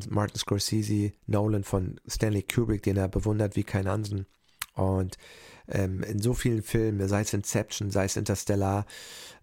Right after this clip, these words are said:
äh, immer wieder, äh, ganz viele Hommagen da sind, ähm, an diese Meister, ja. Und deswegen sind, sag ich mal, alles, was Neues ist eigentlich, alles, was neu und gut ist, ist eigentlich alt. Ja, und man muss es nur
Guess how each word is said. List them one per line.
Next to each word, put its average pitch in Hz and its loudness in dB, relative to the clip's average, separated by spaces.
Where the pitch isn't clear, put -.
äh, 104 2
immer 117 2
wieder, 110 2
äh, - -6
ganz 110 2
viele 107 2
Hommagen 104 0
da 101 0
sind, 101 -2
ähm, 95 0
an 104 0
diese 95 0
Meister, 90 0
ja. 85 -2
Und 95 0
deswegen 104 0
sind, 113 0
sag 110 0
ich 110 0
mal, 107 2
alles, 117 2
was 110 2
Neues 107 2
ist - -2
eigentlich, 101 0
alles, 120 2
was 117 2
neu 117 4
und 107 -4
gut 127 2
ist, 101 0
ist 101 2
eigentlich 95 0
alt. 90 2
Ja, 92 2
und 101 0
man 104 2
muss 110 0
es 104 -4
nur 107 2